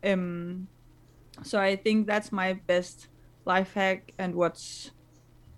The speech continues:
yeah, it took me through, I think, this whole covid process and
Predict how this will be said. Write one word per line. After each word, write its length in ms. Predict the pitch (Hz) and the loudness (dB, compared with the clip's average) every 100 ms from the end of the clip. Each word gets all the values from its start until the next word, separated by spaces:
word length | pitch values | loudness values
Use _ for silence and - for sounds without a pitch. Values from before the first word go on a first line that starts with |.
| - - | -4 6
yeah, 360 | 226 262 214 | 8 8 8
it 120 | 175 | 4
took 260 | - 269 247 | 2 2 6
me 180 | 240 214 | 6 4
through, 640 | - 220 226 226 220 - - | 2 2 2 2 0 -4 -6
I 80 | 202 | -4
think, 440 | 196 214 214 - - | 2 4 4 0 -2
this 200 | 220 - | -2 2
whole 380 | 220 208 214 214 | 4 6 4 2
covid 640 | 226 208 214 226 220 - - | 2 2 4 2 0 -10 -6
process 600 | 226 220 220 226 220 - | -2 -2 0 0 0 -2
and 260 | 202 190 | -2 -2